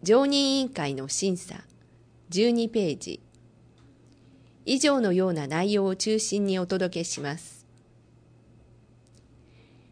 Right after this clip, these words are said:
一ページ、今月号の表紙は、コロナ禍でのすなり祭り四枚の写真です。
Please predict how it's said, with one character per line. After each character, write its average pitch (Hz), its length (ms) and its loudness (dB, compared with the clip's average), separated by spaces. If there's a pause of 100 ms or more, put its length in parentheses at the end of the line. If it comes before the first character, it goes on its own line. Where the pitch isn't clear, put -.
(120)
一 - 240 -4
ペ 302 200 4
ー - 40 0
ジ、 143 160 -4
今 240 220 2
月 285 280 0
号 214 140 0
の 156 180 -2
表 165 380 -4
紙 - 0 -
は、 143 220 -8 (1500)
コ 233 140 6
ロ 285 140 6
ナ 311 140 2
禍 208 140 -2
で 160 120 0
の 156 120 -6
す - 160 -4
な 226 140 4
り 240 140 2
祭 226 380 -4
り - 80 -12 (100)
四 262 240 4
枚 185 180 0
の 151 100 -6
写 175 160 -8
真 156 300 -6
で 160 160 -6
す。 - 80 -18